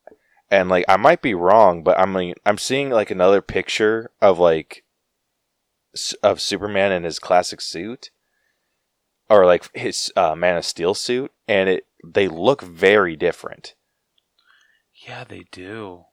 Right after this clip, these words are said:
Speaker 1: It's, like, just stretched out a little bit more. And s-, like, it, it always kinda felt like the Man of Steel, uh, logo was just kind of scrunched up to be restricted to his chest, but this one, it kind of, like,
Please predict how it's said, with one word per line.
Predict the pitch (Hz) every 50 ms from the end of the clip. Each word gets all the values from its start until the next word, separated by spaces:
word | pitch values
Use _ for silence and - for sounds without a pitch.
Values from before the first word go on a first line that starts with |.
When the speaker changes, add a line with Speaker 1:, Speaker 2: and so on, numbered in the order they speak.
| _ _ -
Speaker 1:
It's, | 101 - -
like, | 107 107 101 90 - -
just | - 101 92 - - - -
stretched | - - - - 107 101 98 98 - - -
out | - 90 90 90
a | 87
little | 85 80 78 78
bit | - 80 76 82
more. | 80 76 76 76
And | 78 78
s-, | - - - - -
like, | 107 104 98 87 -
it, | - 120 - - - - - _
it | - 113
always | 117 127 156 151 -
kinda | - 151 117
felt | - - - 120 117 - -
like | 104 95 87 - -
the | 95
Man | 90 92 92 95 92
of | 85 -
Steel, | - - - 87 82 90 90 95 101 101 101 - - _ _ _ _ _ _ _ -
uh, | - 101 95 90 85 82 80 78 78 76 - 50 - _ _ _ _ _ _ _ _ _ _ _ _ _ _ _ _ _ _ _ _ _ _ _ _
logo | - 107 95 101 98 98 101 110 113 113 117
was | 104 92 87 -
just | - 92 -
kind | - - 92 87
of | 82 76 - - - _ _ _
scrunched | - - - - - - 98 95 95 92 - - -
up | 90 87 98 101 -
to | - 90 82 73 _ _ - _ _ _ _ - - - _ -
be | 110 98 90
restricted | 87 85 - - - - 92 92 - - 92 - -
to | - 92
his | 85 85 80 -
chest, | - - 80 80 90 110 - - -
but | - 95 90 -
this | 98 98 - -
one, | 117 101 95
it | 87 -
kind | - - 95 92
of, | 87 78
like, | 80 80 80 -